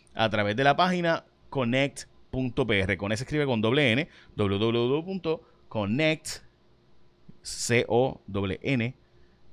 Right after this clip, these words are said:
S T punto P R. Connect punto P R. O llamas al siete ocho siete, doscientos, treinta y uno ochenta y seis, todos esos servicios ilimitados. Bueno, como les mencioné, hoy es el día de Roberto Clemente.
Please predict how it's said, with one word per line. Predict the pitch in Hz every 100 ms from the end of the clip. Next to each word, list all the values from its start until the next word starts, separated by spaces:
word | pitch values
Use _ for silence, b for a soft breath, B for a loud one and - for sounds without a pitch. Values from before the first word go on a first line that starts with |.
| -
S | 104 117 - 131
T | 139 147 143
punto | - 98 110
P | 92
R. | 76 - - - _ - - - - -
Connect | - 101 117 120 - - - -
punto | 117 117 120 120
P | 120 92
R. | 80 62 b b
O | 160
llamas | 175 180 175
al | 135
siete | 120 123
ocho | 151
siete, | 175 175 143
doscientos, | 127 139 - 208 233 233 - 185 180
treinta | 147 123 117
y | 117
uno | 143
ochenta | 165 165 170
y |
seis, | 156 156 151 - B B -
todos | 160 180 185
esos | 170 143
servicios | 147 139 131 143 127 - -
ilimitados. | 156 160 135 110 101 85 87
Bueno, | 151 135 87 B B B B -
como | - 156 175
les | 175
mencioné, | 180 190 202 233
hoy | 156 143
es |
el | 143 143
día | 147 147
de | 139
Roberto | 139 131 165
Clemente. | 160 190 180 151 202 185